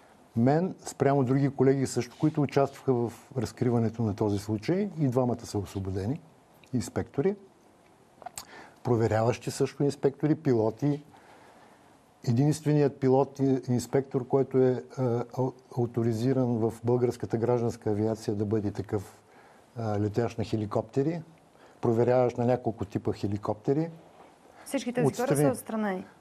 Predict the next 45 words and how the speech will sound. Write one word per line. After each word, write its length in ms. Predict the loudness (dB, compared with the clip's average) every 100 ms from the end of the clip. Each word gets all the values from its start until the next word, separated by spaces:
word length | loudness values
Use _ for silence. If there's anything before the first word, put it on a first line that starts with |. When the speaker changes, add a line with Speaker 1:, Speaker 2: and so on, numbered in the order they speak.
| -2
Speaker 1:
Да. 200 | 4 4
Speaker 2:
След 220 | 2 -6
Speaker 1:
Подведе 280 | -2 4 6
ги 80 | 6
Speaker 2:
тази 140 | 6
Speaker 1:
да 100 | 4
си 80 | 2
Speaker 2:
проверка 480 | 0 2 0 0 0
Speaker 1:
Точно. 200 | 2 2
Speaker 2:
с 80 | 2
тези 260 | 0 0 -2
двама 460 | -2 -2 0 -2
души, 260 | -2 -4 -2
за 120 | -4
които 220 | -4 -4
говорите 380 | -2 -2 -2 -2
от 80 | -2
българска 360 | 0 0 -2 -6
компания, 360 | -4 -4 -4
които 220 | -4 -6 2
вие 100 | 4
Speaker 1:
Точно 140 | 4
Speaker 2:
сте 260 | 2 0 0
Speaker 1:
така. 60 | 0
Speaker 2:
засекли, 480 | 0 0 0 -2 -4
че 140 | -2
нямат 540 | -2 0 0 0 -2 0
дадени 360 | 0 0 -4 -6 -16 -4
нужните 320 | 0 2 2
Speaker 1:
Да. 60 | 0
Speaker 2:
часове 440 | -10 -10 -4 -2
на 180 | 0 -2
симулаторите. 800 | -4 -2 0 0 -2 -4 -6 -6 -14 -4
За 120 | -2
какъв 260 | -2 0 4
Speaker 1:
Не 60 | 4
Speaker 2:
период 200 | 6 6
от 60 |
време 160 | 6 4
Speaker 1:
нужните 180 | 4 4
Speaker 2:
обаче 180 | 4 0
вие 120 | 0
Speaker 1:
часове. 320 | 0 0 -2 -6 -4
Speaker 2:
А, 120 | 0
Speaker 1:
Просто, 520 | 0 0 0 0